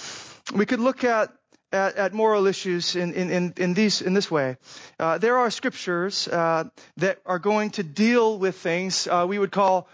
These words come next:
black and white. Okay? Clear as day. The scripture is gonna speak about certain moral matters where, hey, listen, to walk over that line is, is, is, is, is clear. You are, you are,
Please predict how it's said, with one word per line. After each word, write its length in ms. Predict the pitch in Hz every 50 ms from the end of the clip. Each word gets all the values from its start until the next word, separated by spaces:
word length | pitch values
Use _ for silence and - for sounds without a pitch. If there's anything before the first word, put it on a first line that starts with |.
| - -
black 380 | - 151 180 214 220 214 - -
and 140 | 220 202 190
white. 240 | 180 156 127 117 _ _ _ _ _ _ _ _ _ _ _ _ _ _ _ _ _ -
Okay? 360 | - 127 - 170 170 175 165 - _ _ _ _ _ _ _ _ _ -
Clear 280 | - 240 254 294 302 285
as 120 | 254 226
day. 460 | 202 254 247 240 226 190 160 143 127 131 - _ _ _ _ _ _ -
The 60 | 180
scripture 360 | 156 - - 247 - - 240
is 100 | 214 -
gonna 160 | - 226 208 190
speak 420 | - - - - 269 262 262 -
about 300 | 226 185 214 208 208 208
certain 280 | - 240 254 247 254 240
moral 360 | 240 247 247 247 240 226 208
matters 520 | 208 196 196 190 185 185 185 170 - -
where, 220 | 202 196 196 190 180
hey, 220 | 214 247 190 180
listen, 420 | - 220 220 - - 202 185 170 - - - - - -
to 200 | - 247 240 220
walk 340 | 202 247 277 311 294 -
over 240 | 285 277 262 240 247 233
that 260 | 247 262 285 269 226
line 460 | 240 240 240 233 233 226 226 226 226
is, 300 | 208 220 214 208 - -
is, 220 | - 226 220 202 190
is, 220 | 190 214 190 185
is, 440 | - 208 196 196 185 170 - - - - - _ _ - - - 214 -
is 140 | 196 190 -
clear. 440 | - - 247 233 214 185 170 147 - - - - -
You 220 | 190 202 226 226 214
are, 260 | 202 190 185 180 185
you 200 | 175 185 190 180
are, 220 | 165 160 160 147